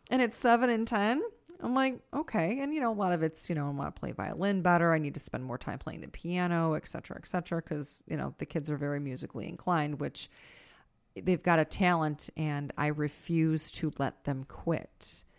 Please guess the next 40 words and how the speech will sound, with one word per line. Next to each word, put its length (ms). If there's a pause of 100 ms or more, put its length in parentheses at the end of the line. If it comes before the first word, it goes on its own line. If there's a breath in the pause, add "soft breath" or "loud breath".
(260 soft breath)
because 240
it's 140
so 200
easy 300
to. 200
It 60
gets 160
hard. 540
"Oh, 80
I'm 120
tired. 580
You 80
know, 100
I've 80
got 140
a 20
million 280
excuses," 680
but 140
I 20
refuse 720
because 500 (680 soft breath)
someday, 600
maybe 280
ten, 320
twenty 280
years 300
from 200
now, 240
they're 120
gonna 100
say, 240
"Thanks, 380
Mom. 340
Thanks, 260
Mom, 160
for 160
pushing 500
me 220
and 240